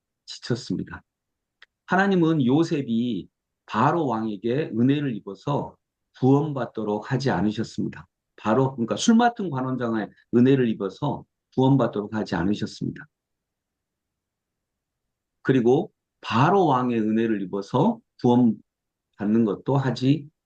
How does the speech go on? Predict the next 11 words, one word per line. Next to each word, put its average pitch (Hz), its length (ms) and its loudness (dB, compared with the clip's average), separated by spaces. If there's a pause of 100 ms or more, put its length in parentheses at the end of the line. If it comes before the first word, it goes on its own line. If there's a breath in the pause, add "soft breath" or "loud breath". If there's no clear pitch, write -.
(100)
않았습니다. - 540 -10 (720)
여러분, 123 340 -2
하나님의 180 480 0
꿈은 180 300 -2
뭐냐면요. 117 760 -4 (1400)
요셉이 131 920 -2
술 - 240 0
맡은 226 440 0
관원장에게 98 1120 -4 (760)
또 190 340 2 (880)
왕에게 113 840 0